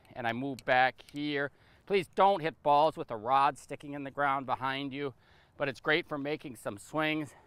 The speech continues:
and practicing that we're going back. And this is my setup plane. And I'm gonna move the club back on one single plane here to there and then come back down that same plane.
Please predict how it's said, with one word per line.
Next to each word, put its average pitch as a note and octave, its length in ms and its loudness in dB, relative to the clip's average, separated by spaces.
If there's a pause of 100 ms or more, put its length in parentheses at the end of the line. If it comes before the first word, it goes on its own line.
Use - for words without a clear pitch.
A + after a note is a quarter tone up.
(120)
and A#2+ 140 -14
practicing C3 720 0 (480)
that B2+ 160 0
we're C3 100 -2
going B2+ 340 -2
back. B2+ 560 4 (340)
And A#2+ 120 -6
this C3+ 140 -2
is B2+ 100 -14
my A#2 140 -2
setup D#3+ 460 4
plane. D#3 400 0 (420)
And G3 100 -8
I'm F3+ 100 2
gonna G3 80 -2
move A#3+ 180 2
the G#3 80 0
club D3 260 0
back D#3+ 320 4
on C#3 180 -2
one D3+ 260 0
single D3+ 420 -4
plane C3+ 400 -4
here E3 560 -2 (340)
to B2+ 180 -14
there C#3 480 -4 (440)
and A#2+ 120 -8
then C3 120 -6
come D3 220 -4
back A#2+ 280 4
down C#3 500 4 (260)
that A2+ 260 -2
same A2 320 -8
plane. D3+ 500 -4